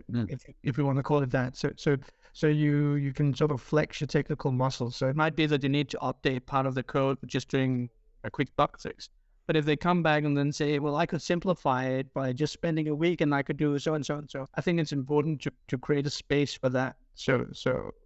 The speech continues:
Speaker 2: um, because I think we, everybody has legacy systems, unless it's a completely new startup. But, but the company I work in is more than forty years old, so we have plenty of legacy systems, some run on, like, three eighty-six Intel C P U. And, and,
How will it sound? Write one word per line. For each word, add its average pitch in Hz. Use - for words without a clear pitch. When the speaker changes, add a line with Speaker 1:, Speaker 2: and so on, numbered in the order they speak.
Speaker 2:
um, 131
because 147
I -
think 165
we, 156
everybody 147
has 135
legacy 131
systems, -
unless 143
it's 120
a 123
completely 147
new 131
startup. 123
But, -
but 147
the 160
company 160
I 156
work 147
in 143
is 131
more 135
than 135
forty 143
years 131
old, 139
so -
we 143
have 131
plenty 170
of 139
legacy 139
systems, 139
some 143
run 131
on, 123
like, 120
three 139
eighty-six 135
Intel 143
C 131
P 147
U. 147
And, 151
and, 143